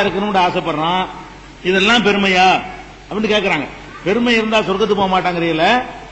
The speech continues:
ஸ்டைல் பண்றோம்ல, ஸ்டைலும் பெருமையானவர் கேக்குறாரு. நல்லா ஸ்டைல் பண்ணிக்கிறோம், ட்ரெஸ் பண்ணிக்கிறோம், வாட்ச் கட்டிக்கிறோம், ஒரு ம-, ம-, வாகனத்துல பந்தாவை போய் இறங்குறோம், இதெல்லாமா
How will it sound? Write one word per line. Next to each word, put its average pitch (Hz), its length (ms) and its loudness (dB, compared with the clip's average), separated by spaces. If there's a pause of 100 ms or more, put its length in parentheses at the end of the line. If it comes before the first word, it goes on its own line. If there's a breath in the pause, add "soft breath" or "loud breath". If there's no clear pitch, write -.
ஸ்டைல் 269 360 2
பண்றோம்ல, 226 360 2 (840)
ஸ்டைலும் 269 440 2
பெருமையானவர் 240 520 4
கேக்குறாரு. 190 320 0 (240)
நல்லா 196 220 -2
ஸ்டைல் 208 240 2
பண்ணிக்கிறோம், 190 380 -2
ட்ரெஸ் 190 160 -4
பண்ணிக்கிறோம், 190 340 -2
வாட்ச் 190 160 0
கட்டிக்கிறோம், 175 480 -2 (460)
ஒரு 202 160 -2
ம-, 196 240 0
ம-, 185 360 -6
வாகனத்துல 196 460 0
பந்தாவை 190 280 -2
போய் 175 160 0
இறங்குறோம், 180 380 -2 (460)
இதெல்லாமா 240 440 4